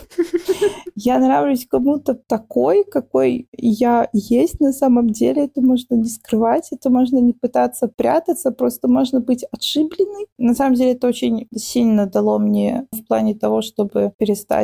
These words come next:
засовывать себя можно глубже и не показывать эту вот свою черту. Я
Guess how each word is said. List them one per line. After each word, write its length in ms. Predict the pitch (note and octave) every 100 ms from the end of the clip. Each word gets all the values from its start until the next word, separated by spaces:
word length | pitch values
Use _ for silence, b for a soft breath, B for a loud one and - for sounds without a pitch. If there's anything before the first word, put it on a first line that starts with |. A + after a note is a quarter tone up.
| G#3 -
засовывать 640 | A3+ G#3 G3+ A3 G#3 G#3
себя 500 | - F#3+ G3+ G3+ F#3+ -
можно 340 | A3 G3+ G3
глубже 520 | F#3+ A#3+ C#4+ A#3+ G#3
и 220 | G#3+ - G#3
не 120 | G#3
показывать 720 | - - G#3 G3+ G3+ G3+ -
эту 200 | G#3 G3
вот 200 | G3 -
свою 400 | - - G3+ G3
черту. 480 | - G3+ F#3+ G#3 G#3
Я 160 | A3